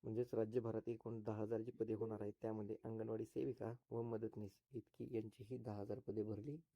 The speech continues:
जाणार आहेत. पाच फेब्रुवारी ते वीस मार्चपर्यंत ही जाहिरात प्रसिद्ध करून शैक्षणिक कागदां-, कागदपत्रांद्वारे ही भरती होणार आहे. पहा, जी पाच फेब्रुवारी ते वीस मार्चपर्यंत ही जाहिरात प्रसिद्ध होणार आहे आणि शैक्षणिक कागदपत्रे जी आहेत,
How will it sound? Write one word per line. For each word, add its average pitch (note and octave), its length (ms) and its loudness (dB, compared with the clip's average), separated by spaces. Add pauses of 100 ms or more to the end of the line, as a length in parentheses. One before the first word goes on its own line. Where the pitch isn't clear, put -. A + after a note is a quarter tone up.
जाणार G2 260 0
आहेत. F#2+ 160 0 (760)
पाच C#3+ 160 6 (120)
फेब्रुवारी C3 380 8
ते C#3 180 -2
वीस B2 300 -4
मार्चपर्यंत A#2+ 600 2
ही A#2+ 160 0
जाहिरात A#2 280 4 (100)
प्रसिद्ध A#2 480 -2 (340)
करून A#2 300 4 (180)
शैक्षणिक D3 420 2 (160)
कागदां-, A#2+ 420 2 (340)
कागदपत्रांद्वारे A#2+ 920 4 (420)
ही C3 60 2
भरती A2+ 380 2 (100)
होणार G#2 220 0
आहे. G2 100 -2 (120)
पहा, A#2 180 -2 (560)
जी B2 80 0
पाच B2+ 340 2
फेब्रुवारी B2 340 4
ते B2 120 -2
वीस A#2 220 -2
मार्चपर्यंत G#2+ 540 -4
ही G#2+ 120 -2
जाहिरात A2 280 2 (100)
प्रसिद्ध A2+ 320 -6
होणार A#2+ 240 0
आहे A#2 180 -4 (380)
आणि A2+ 260 2 (160)
शैक्षणिक C#3+ 440 2 (100)
कागदपत्रे A#2 560 2
जी B2 100 0
आहेत, G2+ 180 0